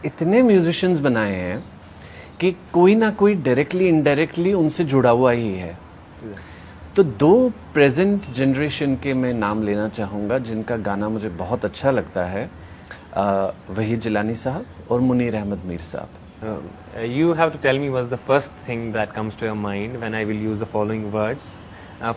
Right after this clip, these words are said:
Speaker 2: first will be youth of Jammu and Kashmir।
Speaker 1: Tremendous talent।
Speaker 2: Okay। Communal harmony।
Speaker 1: It's in our entire system।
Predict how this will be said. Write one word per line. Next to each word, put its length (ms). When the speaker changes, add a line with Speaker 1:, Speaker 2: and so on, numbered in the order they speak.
Speaker 2:
first 220
will 160
be 260
youth 180
of 120
Jammu 220
and 100
Kashmir। 360
Speaker 1:
Tremendous 500
talent। 440
Speaker 2:
Okay। 260
Communal 340
harmony। 380
Speaker 1:
It's 160
in 100
our 280
entire 420
system। 480